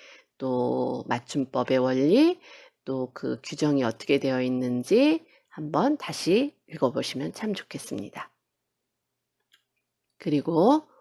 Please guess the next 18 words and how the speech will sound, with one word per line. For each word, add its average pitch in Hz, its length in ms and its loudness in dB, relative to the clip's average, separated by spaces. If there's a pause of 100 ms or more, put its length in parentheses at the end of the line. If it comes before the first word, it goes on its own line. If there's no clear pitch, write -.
오 165 160 8
단원, 156 420 -2 (560)
오 170 140 4
단원은 170 520 4
소설이었습니다. - 1200 2 (380)
소설의 185 640 4
이해에서 175 1160 4
첫 - 260 -8
번째 170 600 2
소설 214 560 2
동의보감, 147 1160 4 (520)
이 143 280 0 (280)
칼의 226 420 4
노래 139 840 2
두 131 240 0
글을 123 260 -4
통해서, 123 680 0 (640)
음, 120 420 -6